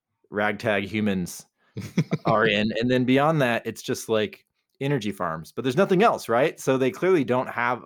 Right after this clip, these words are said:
Speaker 1: a, a, a surplus to build a great society.
Speaker 2: Yeah.
Speaker 1: Unless we're just not seeing that. Anyway,
Speaker 2: Maybe
Speaker 1: enough
Speaker 2: it'll be a result
Speaker 1: speculation.
Speaker 2: in The Matrix four.
Speaker 1: <clears throat> I mean,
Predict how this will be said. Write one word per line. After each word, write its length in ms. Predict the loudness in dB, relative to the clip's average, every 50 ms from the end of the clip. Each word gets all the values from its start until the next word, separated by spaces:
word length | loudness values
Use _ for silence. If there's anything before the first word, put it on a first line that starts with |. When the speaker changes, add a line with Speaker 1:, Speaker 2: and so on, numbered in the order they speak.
| -12 -16
Speaker 1:
a, 300 | -16 -16 -14 _ -8 -6
a, 160 | -6 -6 -6 -8
a 40 | -10
surplus 580 | -8 -4 -2 -2 -2 -2 -2 -4 -4 -4 -6 -8
to 120 | -10 -8
build 260 | -6 -4 -4 -2 -4
a 60 | -4 -6
great 220 | -6 -8 -8 -8
society. 520 | -10 -12 -8 -6 -6 -6 -6 -8 -12 -14 _ _ _ _ _ _ _ _ -2
Speaker 2:
Yeah. 80 | 0 2
Speaker 1:
Unless 260 | 2 2 2 2 2
we're 80 | 0 -2
just 140 | -2 -6 _ -16
not 100 | -18 -14
seeing 220 | -10 -10 -8 -8
that. 180 | -8 -10 -10 -12 _ _ _ _ _ _ _ _ _ _ _ -8
Anyway, 160 | -4 -2 0 2
Speaker 2:
Maybe 140 | 4 4
Speaker 1:
enough 80 | 4 4 4
Speaker 2:
it'll 40 | 4
be 80 | 4 4
a 60 | 4
result 360 | 2 2 2 4 4 2 2
Speaker 1:
speculation. 220 | 0 -2 -2 -2
Speaker 2:
in 60 | -6 -10 _ _ _ _ _ _ _ _ _ -10
The 20 | -4
Matrix 460 | -2 -2 -2 -2 -4 -8 -8 -10 -12
four. 540 | -8 -4 -2 -2 -2 -2 -4 -6 -10 -16 -20 _ _ _ _ _ _ _
Speaker 1:
<clears throat> 360 | -10 -10 -10 -10 -10 -6 -4
I 60 | 0
mean, 280 | 2 4 4 4 2